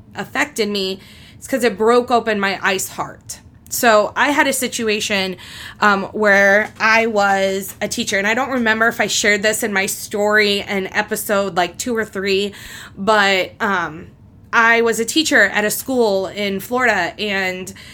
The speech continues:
I was twenty-two years old. I was teaching sophomores and juniors, and some of them were older. Some of them were, like, nineteen years old.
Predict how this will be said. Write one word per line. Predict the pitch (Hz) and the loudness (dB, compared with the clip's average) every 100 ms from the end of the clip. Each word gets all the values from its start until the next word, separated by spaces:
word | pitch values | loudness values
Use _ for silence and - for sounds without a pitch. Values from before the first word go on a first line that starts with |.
| - - | -20 -12
I | - 196 | -2 -2
was | 190 | -2
twenty-two | - 269 277 277 262 | -2 0 0 -2 -4
years | 247 233 | -2 0
old. | 220 220 | 0 0
I | 190 185 | -4 -6
was | 190 | -6
teaching | - 262 240 262 233 226 214 - | -6 -6 -4 -2 -2 -2 -6 -8
sophomores | - 233 226 240 226 | -2 0 0 -2 -2
and | 214 196 | -4 -4
juniors, | 202 196 196 196 190 190 - | -4 -2 -2 -2 -2 -4 -8
and | - 185 180 | -8 -6 -6
some | 185 220 | -6 -6
of | 247 | -4
them | 240 | -2
were | 208 | -4
older. | - 196 196 | -4 -6 -6
Some | 196 214 | -6 -6
of | |
them | 247 | -4
were, | 247 | -4
like, | 208 185 | -4 -4
nineteen | 196 196 196 214 | -4 -6 -8 -8
years | 190 185 | -6 -4
old. | 180 170 | -6 -6